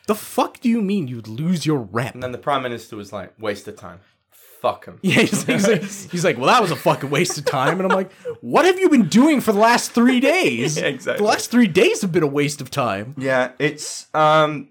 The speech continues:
Speaker 2: again, red tape, meetings after meetings. It is a complete satire of Japanese politics.
Speaker 1: Yep.
Speaker 2: Um, but everybody's doing their best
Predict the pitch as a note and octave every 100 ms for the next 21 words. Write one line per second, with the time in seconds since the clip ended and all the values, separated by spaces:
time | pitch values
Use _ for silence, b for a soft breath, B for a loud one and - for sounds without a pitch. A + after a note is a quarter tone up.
0 | _ C#3 C#3+ C3+ B2+ - B2 B2+ - A#2+
1 | A2 - - B2 A2+ A#2 G#2+ G#2 A2 G#2
2 | G2 G2 G2 G2+ - A2 G#2+ - - A2+
3 | G#2 A#2+ A#2+ - - G#2+ - G#2+ F#2+ F#2
4 | F#2 - F#2 - - F2 _ F#2+ F2 -
5 | - F2 E2+ _ A2 A2 G#2 G2+ F#2+ _
6 | _ _ _ _ _ - A#2+ E3+ F#3 F#3+
7 | G#3+ G3+ F3+ C3 D#3 D3+ C#3 B2 D3+ B2+
8 | - -